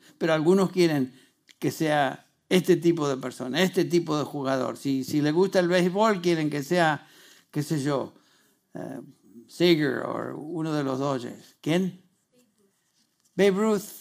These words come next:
Bueno, ya pasó, ya pasó aquel. Hace, hace añales que ya salió de, de, de lo que es conocido.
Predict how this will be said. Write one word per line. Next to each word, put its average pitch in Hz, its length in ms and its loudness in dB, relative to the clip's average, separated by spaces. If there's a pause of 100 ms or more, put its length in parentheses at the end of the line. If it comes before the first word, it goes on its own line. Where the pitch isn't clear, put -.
(120)
Bueno, 226 280 -2
ya 208 200 2
pasó, 175 540 2 (640)
ya 196 140 4
pasó 185 300 2
aquel. 170 520 4 (800)
Hace, 175 280 0 (260)
hace 156 260 0
añales 165 500 4
que 143 120 -6
ya 156 180 -2
salió 143 380 -2
de, 131 240 -8 (1500)
de, 131 640 -4
de 151 300 -6
lo 143 160 -4
que 156 100 -2
es 151 80 -4
conocido. 135 680 -6